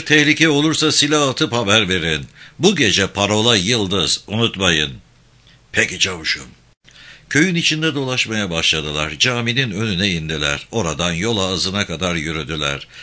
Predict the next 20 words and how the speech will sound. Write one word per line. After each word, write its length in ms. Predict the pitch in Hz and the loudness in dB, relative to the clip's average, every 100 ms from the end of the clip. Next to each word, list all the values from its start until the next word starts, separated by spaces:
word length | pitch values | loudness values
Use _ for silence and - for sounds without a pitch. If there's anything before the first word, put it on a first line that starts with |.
| - | -8
Hava 300 | 117 143 165 | -2 0 0
kapalıydı, 600 | 147 143 135 120 120 76 | -2 -2 -2 0 -2 -4
yıldızlar 680 | 73 113 101 104 87 104 95 | -4 -4 -2 -2 -2 -2 -2
görünmüyordu. 960 | 82 80 98 87 78 73 71 73 73 - - - | -2 -2 -2 -2 -4 -4 -4 -2 -4 -6 -18 -6
Aralarında 640 | 117 139 143 143 147 143 | 0 2 2 0 -2 -2
fısıldaşarak 800 | 135 135 - 131 110 113 104 95 | -4 -4 -4 -2 -2 0 0 -4
konuşuyorlardı. 1120 | - 87 85 85 82 78 76 76 71 78 73 73 _ _ _ - _ _ _ _ - _ _ _ - - - - - | -4 -4 -2 -2 -4 -4 -2 -4 -2 -4 -4 -8 _ _ _ -20 _ _ _ _ -20 _ _ _ -20 -20 -20 -18 -4
"Askerlikte 640 | - - 87 87 80 95 | -2 0 -2 -4 -6 -4
en 220 | 95 110 | -2 -2
zoruma 400 | 98 101 95 95 | -2 -4 -4 -4
giden 320 | 92 87 101 | -4 -4 -2
şey 380 | 92 - 104 85 | 0 0 -2 -4
bu 160 | 104 95 | -6 -4
nöbet. 360 | 92 87 87 | -6 -4 -6
Savaş 520 | - - 131 135 - - | -2 -2 0 -2 -2 -4
bundan 380 | 127 120 120 | -4 -2 -2
daha 220 | 110 113 110 | -2 -2 -2
kolay." 400 | 107 95 82 78 - _ - _ - - - - | -4 -4 -4 -6 -12 _ -20 _ -20 -20 -20 -14
"Ne 100 | - | 0
yapacaksın? 720 | 90 113 113 92 82 - 69 | 2 4 2 0 0 -2 -4